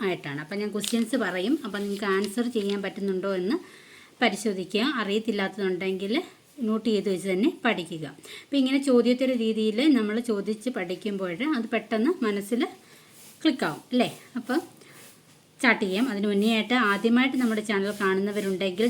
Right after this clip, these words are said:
ചാനൽ ഒന്ന് സബ്സ്ക്രൈബ് ചെയ്യുക, ലൈക്ക് ചെയ്യുക, പഠിക്കുന്ന കൂട്ടുകാരിലേക്കൊക്കെ ഒന്ന് ഷെയർ ചെയ്യാം. ആദ്യത്തെ ക്വസ്റ്റ്യൻ, സൗരയൂഥത്തിൽ നിന്നും പുറത്താക്കപ്പെട്ട ഗ്രഹം ഏതാണ്? അതിനൊന്നും ഓപ്ഷൻസ് വേണ്ടല്ലോ, അല്ലാതെ തന്നെ എഴുതാമല്ലോ. ഏതാണ്?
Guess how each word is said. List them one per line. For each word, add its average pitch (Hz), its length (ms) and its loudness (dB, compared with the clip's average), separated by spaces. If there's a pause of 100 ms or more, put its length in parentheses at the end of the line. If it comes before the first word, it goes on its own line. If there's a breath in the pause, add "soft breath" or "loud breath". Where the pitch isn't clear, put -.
ചാനൽ 202 240 2
ഒന്ന് 196 200 0
സബ്സ്ക്രൈബ് 208 540 -2
ചെയ്യുക, 208 460 0
ലൈക്ക് 180 380 -4
ചെയ്യുക, 208 380 0
പഠിക്കുന്ന 190 400 -4
കൂട്ടുകാരിലേക്കൊക്കെ 185 880 -4
ഒന്ന് 226 160 4 (480 loud breath)
ഷെയർ 233 300 6
ചെയ്യാം. 156 240 -2 (400 loud breath)
ആദ്യത്തെ 277 460 4
ക്വസ്റ്റ്യൻ, 196 460 -2 (500 loud breath)
സൗരയൂഥത്തിൽ 294 920 4
നിന്നും 226 320 6
പുറത്താക്കപ്പെട്ട 220 920 0 (360)
ഗ്രഹം 214 440 4
ഏതാണ്? 151 360 -4
അതിനൊന്നും 240 480 4
ഓപ്ഷൻസ് 240 460 0
വേണ്ടല്ലോ, 196 420 0
അല്ലാതെ 220 300 2
തന്നെ 220 160 2
എഴുതാമല്ലോ. 202 380 0
ഏതാണ്? 214 520 2